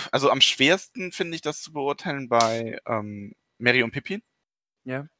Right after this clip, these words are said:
Speaker 1: und
Speaker 2: Mhm.
Speaker 1: bei Legolas. Ah, wobei, nein, Legolas eigentlich doch. Also Legolas und Gimli haben beide dasselbe Leid, das sie später im Boot sich klagen werden. Also Legolas empfindet da, glaub ich, ähnlich.
Speaker 2: Aber auf der
Speaker 1: Und
Speaker 2: anderen Seite eben ihre Freundschaft.
Speaker 1: Ja, das,
Speaker 2: Was
Speaker 1: ja,
Speaker 2: auch eine
Speaker 1: klar, das
Speaker 2: Veränderung
Speaker 1: stimmt,
Speaker 2: ist,
Speaker 1: natürlich,
Speaker 2: ja.
Speaker 1: ja.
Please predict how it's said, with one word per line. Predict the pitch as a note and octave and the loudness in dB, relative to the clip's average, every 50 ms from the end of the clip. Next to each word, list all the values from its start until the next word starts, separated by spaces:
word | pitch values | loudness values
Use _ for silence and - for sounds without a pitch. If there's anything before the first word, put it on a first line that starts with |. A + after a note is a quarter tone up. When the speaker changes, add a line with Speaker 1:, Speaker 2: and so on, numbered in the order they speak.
| _ _ _ - C3+ | _ _ _ -4 -2
Speaker 1:
und | - B2+ | 4 6
Speaker 2:
Mhm. | |
Speaker 1:
bei | F3+ D3+ | 6 6
Legolas. | B2+ A#2 G#2+ A2+ F#2 F2+ E2+ F2 - - - _ _ _ _ _ _ _ _ _ _ - | 8 6 4 4 4 4 2 2 0 -4 -16 _ _ _ _ _ _ _ _ _ _ 0
Ah, | A#2 B2 | 0 2
wobei, | C#3+ C3+ B2 C#3 D3 F3 F#3 D#3+ | 2 4 4 6 6 6 4 4
nein, | D3 D#3+ D#3+ D3+ | 4 4 4 4
Legolas | D#3 F#3+ G3 G#3+ F#3+ F3+ - | 4 2 2 2 0 0 0
eigentlich | A2 A2+ D3 C#3 - | 0 -2 -4 -2 -2
doch. | - B2+ A2 - | 0 0 0 0
Also | F#2+ A2 A#2+ | 0 -2 0
Legolas | A#2+ C#3 E3 F#3 F#3+ F3 E3+ - | 0 0 0 0 0 -2 -2 -4
und | D3+ C#3 - | -8 -10 -8
Gimli | D#3+ D#3+ F#3 F3 E3+ | -8 -8 -6 -6 -6
haben | D#3 C#3+ C#3 C3+ C#3 C3+ B2 - _ _ _ _ _ _ | -4 -4 -4 -6 -6 -8 -14 -16 _ _ _ _ _ _
beide | - A#2+ A#2+ C3 D#3 F#3 G#3 C#4 A#3+ | 2 4 4 4 2 0 -2 -4 -6
dasselbe | G3 D3+ - - C3 C3+ C3 A#2 | -8 -8 -4 0 2 2 2 2
Leid, | A2 G2 F2+ F2 F#2+ A#2+ E3 - - - - | -2 -2 -2 0 0 0 0 -2 -6 -14 -16
das | C3+ B2+ - | -14 -12 -10
sie | C#3+ | -10
später | - - C#3+ C#3 - C#3 | -8 -8 -8 -6 -4 -6
im | C#3 B2+ A2+ | -6 -6 -8
Boot | A2+ A#2+ C3+ _ | -12 -12 -14 _
sich | - - C#3 - | -14 -14 -14 -10
klagen | - - - C3 C#3 - D3+ D3+ | -4 0 0 0 0 -4 -10 -10
werden. | C#3 C#3 D3 - D#3 F#3+ - _ _ _ _ _ _ _ _ _ _ | -8 -8 -8 -8 -10 -14 -20 _ _ _ _ _ _ _ _ _ _
Also | - A#2 A2 | -8 -6 -2
Legolas | A2 A2+ B2+ B2 C#3 B2+ A#2+ - | 0 0 0 2 2 0 0 -2
empfindet | A#2+ - - C3 B2+ B2+ | -6 -12 -12 -6 -4 -2
da, | A#2+ | -2
glaub | A2+ A2+ G#2 | -2 -2 -6
ich, | - - | -6 -10
ähnlich. | - - - - - _ _ _ _ _ _ | -12 -14 -14 -16 -18 _ _ _ _ _ _
Speaker 2:
Aber | - B2 B2+ C#3 C3 | 2 4 6 6 6
auf | A#2+ A#2+ | 6 4
der | C3 B2+ | 4 4
Speaker 1:
Und | |
Speaker 2:
anderen | G2+ C3 C3+ C#3+ C3+ | 4 4 2 2 4
Seite | C3 C#3 C#3 C3+ - | 4 2 2 2 0
eben | - B2 B2+ B2+ - | -4 -4 -6 -6 -6
ihre | B2+ C3 B2 B2+ | -4 -4 -4 -4
Freundschaft. | - - - - A2+ A2+ A#2+ - - - - - _ _ _ _ _ _ _ _ _ _ _ _ - | -6 -6 -2 -2 -2 -2 -2 -4 -4 -4 -4 -6 _ _ _ _ _ _ _ _ _ _ _ _ 2
Speaker 1:
Ja, | A#2 A2+ G2+ G2+ B2 E3+ A3+ G#3+ | 4 6 6 6 4 2 0 -4
das, | - B2 C3 - | -4 -4 0 4
Speaker 2:
Was | |
Speaker 1:
ja, | G#2 A2 | 6 8
Speaker 2:
auch | A#2+ A#2 | 8 8
eine | G2 D3 | 6 4
Speaker 1:
klar, | D3 D3+ - - | 4 4 2 2
das | - - | 2 -2
Speaker 2:
Veränderung | - C#3 C#3+ D3 D3 D3 D3+ - | -2 -2 0 2 2 2 2 2
Speaker 1:
stimmt, | |
Speaker 2:
ist, | |
Speaker 1:
natürlich, | - A2+ - - D#3 B2 G#2 C3 C3 | 0 0 2 2 2 2 2 0 0
Speaker 2:
ja. | |
Speaker 1:
ja. | G#2+ G2+ F#2 F2 | 0 0 0 -2